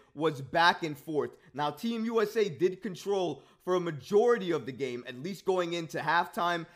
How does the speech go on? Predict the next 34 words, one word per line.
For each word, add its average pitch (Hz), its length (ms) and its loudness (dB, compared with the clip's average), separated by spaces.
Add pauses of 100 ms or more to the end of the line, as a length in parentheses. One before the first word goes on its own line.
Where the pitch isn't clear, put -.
and 135 140 -6
then 160 160 -2
coming 160 300 -2
into 151 180 -6
the 117 80 -16
third. 123 420 -2 (300)
But 147 240 -2
that 175 260 2
third 214 280 4
quarter, 240 500 0 (260)
Spain 202 480 -2
fought 160 400 0
back 165 320 2
and 147 140 -6
made 175 180 -2
it - 160 -10
even 175 320 -6
more 165 320 0
competitive. 131 640 -8 (260)
This 190 240 2
game, 185 480 -4
by 143 260 0
far, 139 560 -2 (200)
was 156 200 -4
the 160 120 0
most 185 400 0
competitive 175 600 -4
exhibition 170 720 -4
match 156 300 -2 (280)
for 156 100 -6
Team 175 380 -4
U 156 160 0
S 143 160 -4
A 175 280 -2